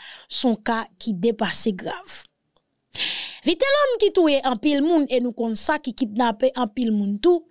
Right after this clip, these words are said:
lè yo poze l kesyon sou dosye sa, li fè konnen, ah, se, se te yon erè, se te yon erè. <laughs> E, mes chèrs compatriotes, pandan dènye tan, yo la, gen anpil vyolans. Hmm? E Vitel'Homme explike, mon chè sa, sa se pa li,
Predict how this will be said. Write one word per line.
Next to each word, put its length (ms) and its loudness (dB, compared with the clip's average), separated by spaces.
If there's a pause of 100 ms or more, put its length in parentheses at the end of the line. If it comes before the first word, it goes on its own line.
(140)
lè 140 4
yo 100 4
poze 300 0
l 100 -8
kesyon 360 0
sou 160 0
dosye 340 2
sa, 240 2 (380)
li 120 4
fè 240 2
konnen, 320 2
ah, 240 -2
se, 320 0
se 240 0
te 80 2
yon 240 0
erè, 400 0
se 200 -6
te 200 -2
yon 160 -4
erè. 100 -8 (220)
<laughs> 100 -2 (680)
E, 160 0 (180)
mes 160 4
chèrs 240 2
compatriotes, 880 0
pandan 240 2
dènye 320 2
tan, 160 4
yo 160 4
la, 300 0 (100)
gen 220 0 (100)
anpil 400 2
vyolans. 880 2 (340)
Hmm? 160 4 (640)
E 160 2
Vitel'Homme 560 2
explike, 540 0 (180)
mon 160 0
chè 240 -2
sa, 400 0
sa 160 -4
se 160 0
pa 240 -2
li, 220 2